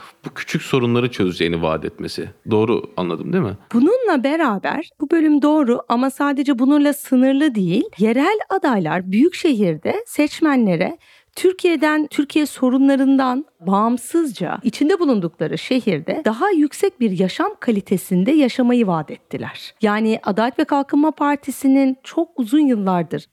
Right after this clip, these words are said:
Speaker 2: bu ak Parti belediyeciliği adı altında sunduğu daha çok altyapı yatırımlarına dayanan belediyecilik anlayışının karşısına daha yaşam kalitesini yükseltecek,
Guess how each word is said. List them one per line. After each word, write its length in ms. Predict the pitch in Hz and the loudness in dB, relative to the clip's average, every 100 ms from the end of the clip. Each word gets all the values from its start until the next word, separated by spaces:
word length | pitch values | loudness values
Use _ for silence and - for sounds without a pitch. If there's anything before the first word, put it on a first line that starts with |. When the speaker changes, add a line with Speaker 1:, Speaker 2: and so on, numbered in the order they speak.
| _ | _
Speaker 2:
bu 240 | 202 226 - | -2 -2 0
ak 220 | 247 - | -2 0
Parti 360 | 285 247 - 196 | -2 -2 -2 0
belediyeciliği 720 | 202 202 208 208 - 220 226 | 0 0 2 0 0 0 0
adı 220 | 180 190 | 0 0
altında 680 | 214 196 - 170 160 147 - - - - | 0 -2 -4 -4 -2 -4 -6 -10 -20 -20
sunduğu 680 | - 240 233 202 170 175 - _ | -4 2 2 2 2 0 -2 _
daha 160 | 226 233 | -2 -2
çok 280 | - 254 - | 0 -4 0
altyapı 560 | 269 311 269 220 196 170 | -2 0 -2 0 -2 0
yatırımlarına 720 | 185 175 190 180 180 180 240 | -2 -2 0 2 2 2 2
dayanan 600 | 208 180 151 139 294 240 | 0 0 -2 -2 -2 0
belediyecilik 680 | 233 226 214 226 220 269 330 | 2 0 0 0 0 -2 -2
anlayışının 760 | 233 220 196 170 - 165 185 269 - _ | -2 0 0 0 -2 -2 -2 -6 -12 _
karşısına 840 | - 254 302 - 240 - 160 - 359 - - | -6 -2 -2 -4 -6 -6 -10 -8 -10 -8 -4
daha 380 | 214 247 349 359 - - | -2 0 -2 -2 -12 -4
yaşam 360 | 202 - 302 | -2 0 -2
kalitesini 640 | 370 247 196 196 180 226 254 | 0 -2 -2 -4 -2 2 2
yükseltecek, 960 | 190 - - 190 180 - - - - | 0 -4 -4 -4 -4 -10 -8 -8 -8